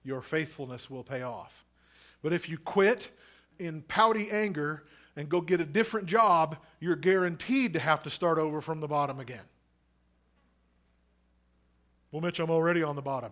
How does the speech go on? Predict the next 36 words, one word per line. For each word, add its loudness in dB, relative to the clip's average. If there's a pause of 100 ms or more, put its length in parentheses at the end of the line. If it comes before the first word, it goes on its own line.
No, 2
you're 4
not. -2
Not -2
if -6
you've -10
been -4
there -4
for -4
a -4
while. -4 (180)
You -2
got 2
something 0
going. -6 (2250)
Come -6
on. -2 (1040)
Y'all -4
know 0
what 4
I'm -2
talking 0
about. -8 (720)
Don't -2
be 0
afraid 0
to 0
play -2
second -4
string. -10 (440)
Not 2
everybody 4
can -6
be -4
first -4
string. -4